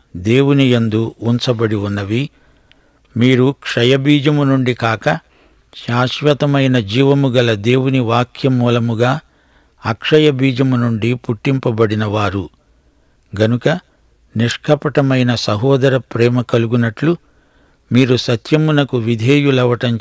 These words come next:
చేత మీ మనస్సులను పవిత్రపరచుకొనిన వారై ఉండి,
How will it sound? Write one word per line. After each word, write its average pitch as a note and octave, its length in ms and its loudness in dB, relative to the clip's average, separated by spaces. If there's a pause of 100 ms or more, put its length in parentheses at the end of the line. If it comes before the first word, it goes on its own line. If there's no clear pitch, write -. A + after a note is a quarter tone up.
చేత D#3 320 0 (720)
మీ B2 120 2
మనస్సులను C3 760 0
పవిత్రపరచుకొనిన B2+ 1300 -2
వారై A#2 420 0
ఉండి, A#2 420 -2